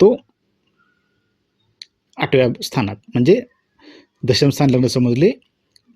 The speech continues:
तर हे कार्येश भाव निघतात. आपणास माहीत आहे की कुंडलीत दोन व सात ही मार्गस्थाने होत. तुळ हे चर लग्न असल्याने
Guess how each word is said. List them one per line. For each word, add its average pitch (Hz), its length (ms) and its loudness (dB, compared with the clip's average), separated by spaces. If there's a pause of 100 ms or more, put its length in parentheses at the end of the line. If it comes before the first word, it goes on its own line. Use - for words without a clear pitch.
(120)
तर 139 80 4
हे 185 320 0 (260)
कार्येश 123 300 -2
भाव 113 160 0
निघतात. 170 280 -2 (1400)
आपणास 202 300 0
माहीत 226 180 4
आहे 160 220 2 (600)
की 143 480 4 (320)
कुंडलीत 165 340 4 (840)
दोन 175 300 4
व 190 120 2
सात 123 220 -2 (180)
ही 127 200 0
मार्गस्थाने 127 440 0
होत. 170 180 2 (1160)
तुळ 220 140 4
हे 190 140 4
चर 196 260 2
लग्न 160 260 2
असल्याने 156 460 0